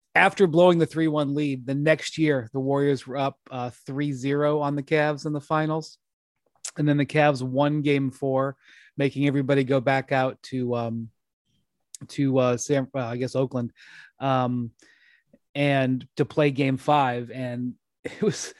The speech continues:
it did make the Warriors, uh, uh, you know, like, twenty million extra dollars <laughs> because they got to have another home game,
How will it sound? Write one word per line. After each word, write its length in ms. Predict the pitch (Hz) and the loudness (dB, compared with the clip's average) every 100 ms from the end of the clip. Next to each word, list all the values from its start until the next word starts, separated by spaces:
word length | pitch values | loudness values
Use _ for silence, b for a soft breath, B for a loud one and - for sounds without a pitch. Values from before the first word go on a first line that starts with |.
| B B B | B B B
it 140 | 175 156 | -4 2
did 160 | 262 | 4
make 300 | 277 247 233 | 8 6 6
the 100 | 202 | 4
Warriors, 720 | 180 180 202 196 175 160 131 165 | 4 4 4 4 4 2 0 -2
uh, 560 | 143 139 135 135 131 131 | 0 0 -4 -6 -10 -8
uh, 300 | 135 127 123 | -6 -6 -4
you 100 | 147 | -4
know, 140 | 127 | -4
like, 200 | 117 123 - - | -4 -6 -10 -14
twenty 300 | - 180 175 | 0 2 4
million 320 | 165 156 147 | 6 6 4
extra 260 | 151 - 135 | 2 -2 -2
dollars 600 | 139 147 131 117 120 - | 2 2 0 -6 -14 -14
<laughs> 220 | 143 - | -14 -12
because 420 | 165 - 262 247 | -12 0 2 4
they 140 | - 208 | 4 6
got 180 | 185 175 | 4 4
to 60 | |
have 160 | 165 160 | 2 2
another 180 | 160 147 | 0 2
home 200 | 160 151 | 0 0
game, 200 | 131 | -2